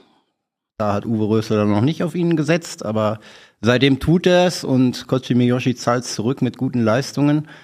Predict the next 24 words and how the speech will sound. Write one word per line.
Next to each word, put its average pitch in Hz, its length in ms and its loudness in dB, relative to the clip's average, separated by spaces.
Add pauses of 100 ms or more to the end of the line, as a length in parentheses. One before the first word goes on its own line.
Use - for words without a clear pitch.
(220)
Hat 131 160 -2
ja 120 80 0
auch 110 100 -2
in 117 100 0
den 110 120 2
beiden 107 240 0
Spielen 110 340 0
davor 104 300 -2
getroffen. 110 520 -2 (640)
Diesmal 107 340 -2
hat's 98 180 -2
nicht 117 180 -2
geklappt, - 440 -4
aber 104 220 -2
wie 113 100 0
er 113 160 0
einläuft, 123 520 0
wie 104 120 0
er 104 80 0
sich 104 180 -6
überhaupt 107 460 -4
die 113 140 -2
Chancen 120 520 -4
da 104 480 -2